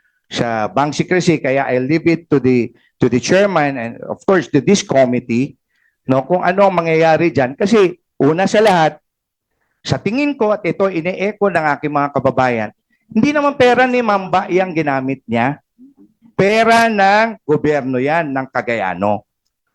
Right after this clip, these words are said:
So anong pinag-iingat niya ngayon na ayaw niya kayong pagsalitain kung magkano ang winidraw niya?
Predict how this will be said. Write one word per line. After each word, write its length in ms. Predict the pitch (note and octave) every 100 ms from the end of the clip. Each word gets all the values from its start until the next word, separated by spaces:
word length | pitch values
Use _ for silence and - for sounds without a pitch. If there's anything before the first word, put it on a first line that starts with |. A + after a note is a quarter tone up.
| _ _ -
So 160 | A#3+ D4+
anong 320 | F4+ F4 D#4+
pinag-iingat 800 | C#4 C4+ A3+ B3 A3 G#3+ G3+ G3+
niya 120 | F#3 G#3
ngayon 220 | A#3 G#3+
na 160 | F#3 F3
ayaw 240 | F3 F#3
niya 160 | F3+ E3+
kayong 320 | F3 F3+ -
pagsalitain 720 | D3 E3+ D3+ D3+ D#3+ F#3 D#3+
kung 160 | D3+ C#3
magkano 680 | B2+ C3 C3 D3 D#3 - _ - _ _ -
ang 320 | C3+ C#3 C3+
winidraw 480 | C3+ C3+ A2+ C3 F#3
niya? 320 | G#3+ D#3+